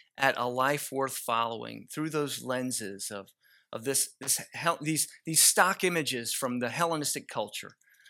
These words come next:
When you wanted to, to illustrate something, you know, Paul pulls out these stock images of soldier and athlete and farmer. To see a life worth following through those lenses. First,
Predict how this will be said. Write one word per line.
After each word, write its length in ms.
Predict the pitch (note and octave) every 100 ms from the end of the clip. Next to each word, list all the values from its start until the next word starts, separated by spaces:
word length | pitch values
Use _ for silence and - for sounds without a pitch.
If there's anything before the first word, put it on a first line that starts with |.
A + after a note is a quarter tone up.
| -
When 80 | C3+
you 100 | C3+
wanted 300 | C#3+ D#3+ D3+
to, 160 | D3+ C3+ C3
to 120 | C#3+ B2+
illustrate 500 | D#3+ D3+ - B2+ A2
something, 460 | - A2 G2+ G2 A2
you 80 | A#2
know, 120 | -
Paul 460 | - C3+ C#3 C#3 - - -
pulls 520 | D#3+ D3+ D3+ D3 - -
out 320 | B2+ A2+ G#2 _ - _ _ _ -
these 200 | B2 -
stock 360 | C3+ A#2 -
images 600 | G#2+ G#2 F#2 F2+ - -
of 120 | G1+ - - _ _ _ - _ -
soldier 720 | - D3 C3 B2 - - D2+ _ _ _ _ _ _ _
and 140 | - F2+ -
athlete 600 | A#2 A2+ - F2+ - - _ _ _
and 120 | - F#2
farmer. 460 | - F2+ F2+ F#2 - _ _ _ _ _ _ _ _ _ _ _ _ _ _
To 80 | C3
see 580 | - - F#3 F3 F3+ E3+ -
a 100 | A#2+
life 520 | A2+ A#2+ B2 B2 -
worth 300 | A#2 A#2+ A#2
following 640 | - - G#2 G2 F#2+ F2+
through 180 | F#2+ G2
those 260 | E2 D#2+ -
lenses. 380 | D2 C#2+ - -
First, 460 | - E3+ D#3 -